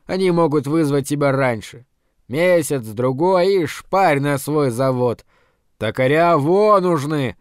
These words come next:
Он чиркнул ладонью по горлу. «Это как пить сдать возьмут, а там бронь и амба. Победа не за горами!»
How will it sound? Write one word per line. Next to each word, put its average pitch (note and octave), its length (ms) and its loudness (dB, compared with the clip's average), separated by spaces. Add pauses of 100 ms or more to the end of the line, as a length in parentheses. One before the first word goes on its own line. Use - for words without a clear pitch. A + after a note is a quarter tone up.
(420)
Он B2 180 -4
чиркнул C3 460 -2
ладонью B2+ 460 -2
по A#2+ 140 -2
горлу. E3 420 0 (280)
«Это A2 280 -4
как D3 300 -2
пить G3 340 2
сдать D#3 400 0
возьмут, C#3+ 640 -2
а C3+ 100 -2
там F3+ 380 0
бронь F3 480 0
и D#3+ 160 0
амба. B2+ 600 0 (400)
Победа E3 460 0
не D#3+ 100 -2
за D3+ 120 0
горами!» D#3+ 580 0